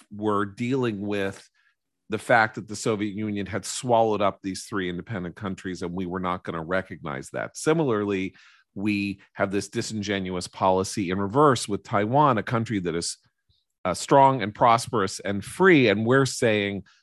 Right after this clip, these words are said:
we sort of accept that it isn't really an <laughs> independent nation, even though, of course,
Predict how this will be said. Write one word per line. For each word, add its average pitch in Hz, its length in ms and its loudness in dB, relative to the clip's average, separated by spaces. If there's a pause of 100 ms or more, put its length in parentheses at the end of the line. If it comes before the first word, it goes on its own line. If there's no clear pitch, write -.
(140)
we 131 200 2
sort 127 320 4
of 98 80 0
accept 104 440 -2
that 98 100 0
it 95 140 -4
isn't 98 320 -4
really 107 640 0 (200)
an 95 140 -2
<laughs> 90 80 -2
independent 127 560 0
nation, 127 340 -4
even 101 200 -2
though, 98 120 2
of 92 120 -2
course, 87 280 0